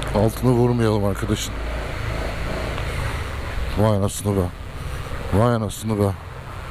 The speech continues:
Vay anasını be.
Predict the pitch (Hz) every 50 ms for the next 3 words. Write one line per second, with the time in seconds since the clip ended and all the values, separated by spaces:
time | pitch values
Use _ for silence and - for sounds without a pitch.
0 | - - - - - - - - - - - - - - - - - - - -
1 | - - - - - - - - - - - - - 87 87 85 95 101 104 110
2 | 117 123 123 113 101 - - - 110 107 107 110 110